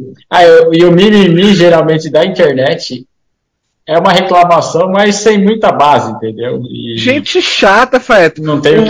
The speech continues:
Speaker 2: O
Speaker 1: falar.
Speaker 2: próprio ca-, um, um dia antes não tava o Casagrande reclamando porque eles estavam comendo a carne com ouro?
Speaker 1: Sim.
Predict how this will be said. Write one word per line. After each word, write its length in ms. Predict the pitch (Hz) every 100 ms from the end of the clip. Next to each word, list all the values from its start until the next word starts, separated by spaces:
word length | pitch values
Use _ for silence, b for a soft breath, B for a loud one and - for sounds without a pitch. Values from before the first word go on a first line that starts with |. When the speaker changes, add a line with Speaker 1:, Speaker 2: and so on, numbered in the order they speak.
| 208
Speaker 2:
O 60 | 196
Speaker 1:
falar. 140 | 185
Speaker 2:
próprio 320 | 220 262 302
ca-, 260 | - 240 202
um, 340 | 196 196 196 190
um 160 | 247
dia 260 | 220 226 226
antes 240 | 214 214 185
não 140 | 175
tava 300 | 180 190 196
o 600 | 185 156 131 113 104 113 -
Casagrande 680 | 160 156 151 135 143 180 160
reclamando 680 | 160 160 139 135 165 165
porque 220 | - 123 139
eles 120 | 131
estavam 280 | 143 139 139
comendo 320 | 135 135 143
a 40 |
carne 300 | - 143 147
com 200 | - 123
ouro? 360 | 139 180 113 92 _ _
Speaker 1:
Sim. 340 | - 135 127